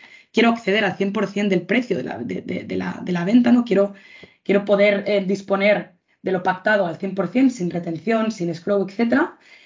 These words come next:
Pero lo que sí que puedo hacer es, eh, acordar o negociar el ofrecerte una mayor protección por parte de un tercero, que siempre llegará a mejor puerto que conmigo, porque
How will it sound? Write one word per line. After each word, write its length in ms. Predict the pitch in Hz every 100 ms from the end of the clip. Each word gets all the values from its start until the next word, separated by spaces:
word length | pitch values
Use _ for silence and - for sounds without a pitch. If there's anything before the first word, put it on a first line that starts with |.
| _
Pero 160 | 233 226
lo 100 | 214
que 80 | 185
sí 80 |
que 80 | 214
puedo 160 | 233 233
hacer 180 | 240 254
es, 320 | 311 - - _ _ _ -
eh, 160 | 190
acordar 640 | 180 - 175 202 254 - _ _ -
o 80 | 180
negociar 680 | 170 165 - 226 262 - _ -
el 400 | 214 240 330 - _ _ _ _ _ _ _ _ -
ofrecerte 840 | 233 - 214 269 240 - - -
una 140 | 254
mayor 180 | 254 233
protección 640 | 226 - - 175 - - _
por 120 | 185
parte 200 | 226 240
de 60 | 202
un 80 |
tercero, 460 | 190 160 220 269 - _ _ _ _
que 80 | -
siempre 400 | - 247 226 180
llegará 200 | 175 202
a 20 |
mejor 260 | 208 196 -
puerto 300 | 190 185 180
que 120 | 180
conmigo, 440 | 185 196 208 180
porque 520 | 185 175 190 - _